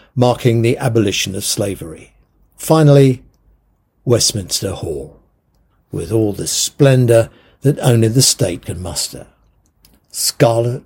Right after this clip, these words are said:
gold, purple, spotlights and diamonds. The coffin, made of oak from the royal family's Sandringham estate, draped in the royal standard. A step back in time. The tradition of laying in state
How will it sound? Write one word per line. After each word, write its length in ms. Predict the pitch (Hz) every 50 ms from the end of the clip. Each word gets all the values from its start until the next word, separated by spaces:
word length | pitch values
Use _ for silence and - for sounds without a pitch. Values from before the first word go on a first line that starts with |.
| _ _ _
gold, 460 | - - 110 113 117 110 107 110 113 - -
purple, 560 | - - 127 117 117 - - 110 110 104 104
spotlights 960 | 107 - - - - - - 180 156 - - 127 120 120 131 127 - - - 135
and 120 | 139 135
diamonds. 680 | 120 113 110 92 82 78 71 67 - - - - - - _ _ _ _ _ _ _ _ _ _ _ _ _ _ _ -
The 80 | 147
coffin, 560 | 143 - 180 160 143 - 170 180 185 190 190 - - _ _ _ _ _ -
made 200 | 131 135 143 147
of 100 | 165 147
oak 300 | 131 127 127 139 147 -
from 180 | - - 117 117
the 80 | 123 117
royal 260 | 117 120 117 120 120
family's 480 | - - 127 120 120 120 120 120 113
Sandringham 580 | - - 147 131 127 127 113 120 110 113 104 104
estate, 500 | 101 - - - - 123 117 120 120 107
draped 420 | 107 117 110 117 135 - - - - _ _ _ _ _ _ _ _ _ - -
in 80 | 123
the 100 | 113 120
royal 280 | 120 113 98 90 82 80
standard. 580 | - - - 98 92 85 85 80 73 - - - _ _ _ _ _ _ _ _ _ _ _ - - - -
A 40 | -
step 520 | - - - - 139 123 - - _ _ -
back 240 | 113 101 95 -
in 140 | 107 101 101
time. 500 | 101 - 98 87 82 78 78 82 87 - _ _ _ _ _ _ _ _ _ _ _ _ -
The 80 | 135
tradition 560 | 104 123 131 110 190 180 147 - 170 180 196
of 280 | 180 139 123 113 101 101
laying 440 | 120 123 123 127 127 127 131 139 151
in 260 | - - 131 117 113
state 560 | - - - - 147 123 127 127 - - -